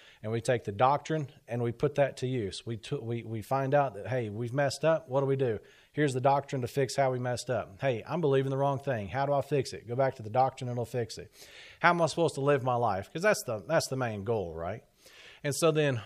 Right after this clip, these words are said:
what a lot of churches have done these days is they've gone off the deep end and said, "Well,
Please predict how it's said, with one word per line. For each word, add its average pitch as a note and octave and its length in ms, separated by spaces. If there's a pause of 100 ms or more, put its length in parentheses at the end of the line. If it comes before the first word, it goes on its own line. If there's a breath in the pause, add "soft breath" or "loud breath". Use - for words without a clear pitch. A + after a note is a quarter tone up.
(120 loud breath)
what E3 200
a D#3 60
lot D3+ 240
of B2 100
churches E3+ 460
have A#2 180
done D3 360
these E3 300
days A#2+ 400
is A#2 140
they've A#2+ 260
gone B2+ 240
off C3 320
the A2+ 120
deep D3 320
end B2 220
and A#2+ 100
said, B2 220
"Well, C#3+ 340